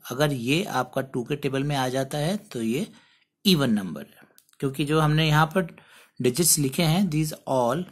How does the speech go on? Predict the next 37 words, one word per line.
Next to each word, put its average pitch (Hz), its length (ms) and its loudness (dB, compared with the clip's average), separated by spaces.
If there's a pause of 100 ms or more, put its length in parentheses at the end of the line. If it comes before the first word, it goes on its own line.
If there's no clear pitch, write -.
(140)
comes 127 220 -2
in 117 100 -6
the 110 100 -8
table 110 240 0
of 190 160 4 (560)
two। 131 100 2 (1160)
Two 131 100 4
ones 139 240 2
are 156 120 4
two, 185 200 -4 (140)
two 123 80 -4
twos 117 240 -2
are 131 100 0
four, 180 200 -4 (120)
two 127 100 -2
threes 123 240 -6
are 127 80 0
six, 185 260 -2
two - 240 -2
fours 123 360 0
are 113 180 0
eight, 180 220 -8 (500)
and 131 180 -4
then 139 120 -4 (1000)
zero 113 280 -2
also, 117 300 -4
two - 160 -14
fives 107 300 -6
are 107 100 -8
ten। 120 340 -10
So, 151 200 -4
uh, 131 260 -2
I 139 200 0
have 143 140 -6
taken 139 360 -6
zero 107 300 -4
also। - 420 -12